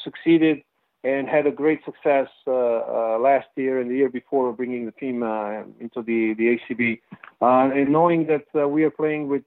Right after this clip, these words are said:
uh, one of the lowest budgets, uh, in the A C B, uh, I think that has, uh, even more merit, uh, to what he does and, uh, what our team is doing. Um, and, you know, having these younger players,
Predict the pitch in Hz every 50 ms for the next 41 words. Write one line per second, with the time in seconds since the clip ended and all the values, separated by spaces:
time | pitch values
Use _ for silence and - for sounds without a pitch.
0 | _ 143 135 131 127 127 123 123 123 127 143 147 147 143 131 143 139 147 147 147
1 | 135 117 _ - 139 127 - 127 113 _ _ _ _ 123 117 110 110 117 127 123
2 | 131 139 139 127 - - 127 120 139 135 127 127 - _ - _ _ _ _ _
3 | - 113 117 120 120 120 123 120 120 170 - - 147 139 135 135 131 117 120 -
4 | 139 131 120 - 139 131 135 135 131 127 127 135 135 131 123 131 131 123 120 113
5 | 104 _ _ _ 123 104 107 104 - - 117 117 120 113 - - 135 117 110 117
6 | 113 113 113 113 - 120 110 110 110 110 107 107 110 117 117 - - 120 - _
7 | - 143 135 117 98 95 - 107 92 78 73 _ _ _ _ _ _ _ _ _
8 | _ - 123 123 123 127 127 123 123 127 131 117 117 135 139 135 135 135 135 127
9 | 127 127 - _ 147 170 185 160 127 - - 165 170 175 170 156 147 151 139 -
10 | - 156 156 160 156 151 131 - 156 147 147 151 147 147 143 139